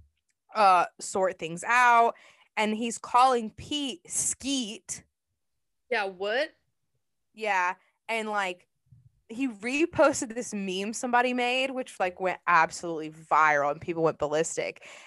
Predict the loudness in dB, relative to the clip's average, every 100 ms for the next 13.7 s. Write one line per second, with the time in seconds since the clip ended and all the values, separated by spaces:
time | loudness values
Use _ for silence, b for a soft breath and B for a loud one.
0 | B 4 4 4 2 0 -4 -6 0 6
1 | 6 6 4 6 6 2 0 4 6 6
2 | 4 4 2 -4 -8 -4 -4 2 2 2
3 | -2 2 4 4 2 -2 B B -4 -2
4 | -6 4 4 4 0 0 2 2 0 -2
5 | -2 -4 -8 -2 0 0 0 2 2 4
6 | 4 2 B B B 2 4 2 0 -6
7 | -4 4 6 6 0 0 2 2 0 -4
8 | -8 -8 -10 -14 b b b -2 -2 -2
9 | -6 -6 -6 -6 0 4 6 6 2 0
10 | -2 0 -2 -4 0 2 2 2 0 2
11 | 2 0 2 4 4 2 -4 b _ -2
12 | 2 2 2 0 0 -2 -4 -4 -2 -2
13 | -2 -2 -2 0 -2 -4 -8